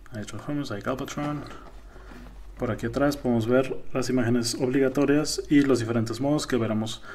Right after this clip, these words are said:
eh, más adelante. Por abajo. Y bueno, ahí lo tienen.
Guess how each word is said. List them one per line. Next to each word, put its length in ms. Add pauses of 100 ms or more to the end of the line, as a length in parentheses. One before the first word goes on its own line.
(300)
eh, 380 (180)
más 240
adelante. 480 (880)
Por 120
abajo. 440 (800)
Y 60
bueno, 240
ahí 100
lo 100
tienen. 360